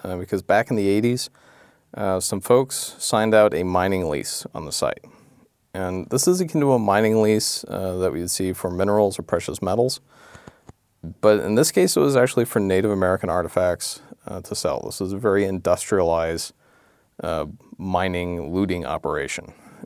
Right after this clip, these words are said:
um, which creates a couple of issues. Uh, one, you know, we, um,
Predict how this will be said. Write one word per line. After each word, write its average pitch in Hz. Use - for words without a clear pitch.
um, 78
which 110
creates -
a 127
couple 165
of 117
issues. -
Uh, 101
one, 113
you 92
know, 101
we, 98
um, 85